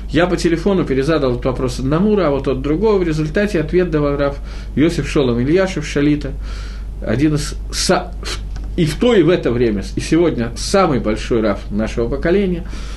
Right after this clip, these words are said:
для того, чтобы эта семья могла соблюсти субботу. И я вас уверяю, что если есть люди, которые соблюдали субботу даже в такой тяжёлой ситуации, то есть люди, которые соблюдали и соблюдают субботу в более лёгкой ситуации.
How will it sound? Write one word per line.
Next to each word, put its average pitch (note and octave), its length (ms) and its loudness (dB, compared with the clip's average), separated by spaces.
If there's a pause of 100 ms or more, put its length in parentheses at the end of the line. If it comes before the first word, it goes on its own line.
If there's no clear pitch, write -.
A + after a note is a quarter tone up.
(240)
для C3+ 120 2
того, A3 180 4
чтобы - 280 2
эта F3+ 220 2
семья F#3 400 2
могла E3+ 320 2
соблюсти D3+ 800 0 (200)
субботу. A#2 540 -2 (960)
И C#3 60 -2
я F#3+ 140 4
вас A3+ 200 2
уверяю, A3 360 4
что D3+ 200 -2
если D3+ 200 0
есть - 440 0
люди, F3 240 4
которые C3+ 280 -2
соблюдали D3+ 520 2
субботу C#3+ 340 -2
даже C#3 240 0
в - 60 -8
такой D#3 260 2
тяжёлой F3 500 4
ситуации, - 640 -6 (500)
то G#3 80 2
есть G#3+ 160 0
люди, A#3 180 2
которые F3+ 300 2
соблюдали D#3 580 2
и E3 60 4
соблюдают D#3 480 0
субботу C3+ 380 -2
в A#2 100 -4
более A#2 280 4
лёгкой E2 380 -4
ситуации. - 600 -8